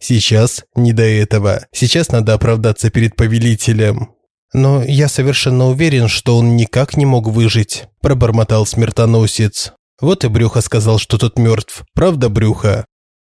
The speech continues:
«Эм, ну я, конечно, сказал, но мало ли что я мог сказать. Да и вообще, я это так». «Вот видите, повелитель»,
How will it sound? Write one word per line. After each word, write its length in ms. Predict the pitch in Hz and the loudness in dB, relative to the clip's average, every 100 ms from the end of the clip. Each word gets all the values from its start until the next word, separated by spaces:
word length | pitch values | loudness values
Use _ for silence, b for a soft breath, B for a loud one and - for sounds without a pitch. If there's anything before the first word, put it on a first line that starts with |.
| - | -4
«Эм, 580 | 117 113 101 95 98 113 | 0 0 -2 -4 -2 0
ну 80 | 131 | 2
я, 200 | 135 120 | 2 0
конечно, 480 | - 120 123 - 117 | 0 0 0 0 -2
сказал, 840 | - 131 123 170 120 98 98 104 | 0 0 2 2 2 0 -2 -2
но 160 | 123 147 | 0 2
мало 220 | 208 175 | 2 2
ли 140 | 123 | 0
что 180 | 113 - | 0 0
я 100 | 120 | 2
мог 200 | 113 107 | 0 -2
сказать. 560 | - 123 107 107 98 - | -2 -2 0 -2 -2 -4
Да 120 | 127 | -2
и 60 | 180 | 0
вообще, 440 | 165 - 117 104 | 0 -2 -2 0
я 180 | 107 151 | 0 2
это 220 | 127 123 | 2 0
так». 440 | - 113 101 - - _ _ _ - | 0 -2 -2 -10 -20 _ _ _ -4
«Вот 240 | 151 160 | -2 0
видите, 320 | 147 131 104 | 0 0 0
повелитель», 680 | - 110 107 107 107 117 107 | 0 0 0 0 0 0 -2